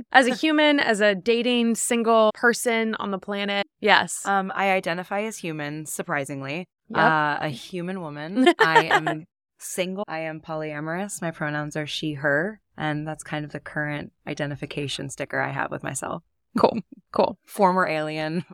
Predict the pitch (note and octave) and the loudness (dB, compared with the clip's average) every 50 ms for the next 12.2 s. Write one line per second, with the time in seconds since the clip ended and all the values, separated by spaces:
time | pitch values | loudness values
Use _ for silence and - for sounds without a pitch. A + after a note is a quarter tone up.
0 | - - G3+ - - A#3+ B3 A#3 A#3 A3 D#3+ G3+ G3 F#3 F3+ F3+ F3+ F3+ E3+ E3 | -16 -18 -6 4 8 8 10 10 10 10 10 10 8 8 8 6 6 4 4 2
1 | E3 E3+ F3 F#3 - - - E3 D#3+ D#3+ D#3+ E3 E3 _ - F3 E3 D#3+ D#3 D3 | 0 -2 -4 -8 -8 -4 -2 -2 -2 -2 -2 -4 -6 _ -6 -6 -6 -6 -8 -10
2 | D3+ D#3 D#3+ E3 E3+ E3 - - D#3+ D3+ D3+ D3+ D#3 D#3 D3 D3+ - D3+ D#3+ D#3+ | -10 -10 -10 -10 -10 -12 -12 -10 -8 -6 -6 -6 -6 -8 -10 -10 -8 -6 -6 -6
3 | D3+ D3 E3 E3 D#3+ D#3+ D3+ D3 D3+ D3 D3+ D#3 D#3+ D#3 - D3 C#3 C#3 C#3 C#3+ | -4 -4 -4 -4 -2 -2 -2 -2 0 2 2 2 0 0 0 -2 0 0 -2 -2
4 | C#3 D3 - - D3+ C#3+ C#3 C#3 C#3+ C#3+ C#3 _ _ _ _ _ _ _ _ - | -2 -2 -2 -2 -2 -2 -2 -2 -4 -6 -8 _ _ _ _ _ _ _ _ -10
5 | C#3+ - D#3+ D#3 D#3+ D#3 D#3 E3+ F3+ F3 D#3 C#3 C#3+ D#3 D#3+ - _ _ _ _ | -6 -4 -4 -2 -2 -2 -2 -4 -4 -4 -6 -8 -10 -12 -14 -18 _ _ _ _
6 | - A3+ A3+ A#3 C4 D#4 E4+ E4+ F#4 G4 G4 - G4+ G4+ G4 - G4+ G4 F#4+ - | 2 4 4 6 6 6 4 4 0 -2 -4 -4 -6 -6 -6 -6 -6 -6 -4 -6
7 | G4+ F#4+ - - G4+ G4+ G#4 G#4 G4+ - - G#3+ G3 G3 G3 F#3+ F#3+ F#3+ F#3+ G3 | -8 -8 -6 -6 -4 -4 -4 -4 -4 -2 0 0 2 2 2 0 0 -2 -4 -4
8 | F3 D#3+ C#3+ C3 C3 - - - - - F#3+ F#3+ F3 F3+ G3+ G#3 G#3 G3+ G3+ F3+ | -4 -4 -4 -6 -8 -8 -10 -6 -2 2 2 4 4 2 2 2 2 2 0 -2
9 | G#3 A3 A#3 B3+ C4+ - - - - F#3 F3+ F3+ G3+ G#3+ G3+ F3 - - - D#3+ | -4 -6 -6 -6 -8 -10 -12 -10 -6 -6 -4 -4 -4 -6 -8 -10 -10 -8 -6 -6
10 | D#3+ C#3+ - C#3 B2+ - D#3 D3+ D3 C#3 - - C3+ C3 B2+ B2+ - D3 D3 D3 | -6 -6 -6 -8 -8 -6 -8 -6 -6 -8 -8 -8 -8 -8 -8 -8 -8 -8 -6 -4
11 | C#3+ - D#3 D3+ D3 D#3 D3 C#3+ C#3+ C#3+ D3+ D3+ D#3 F3 E3+ F3 E3+ - - D3 | -2 0 0 0 0 0 0 0 0 0 -2 -2 -2 -2 0 0 2 2 4 4
12 | C#3+ C#3+ F3+ | 2 2 -2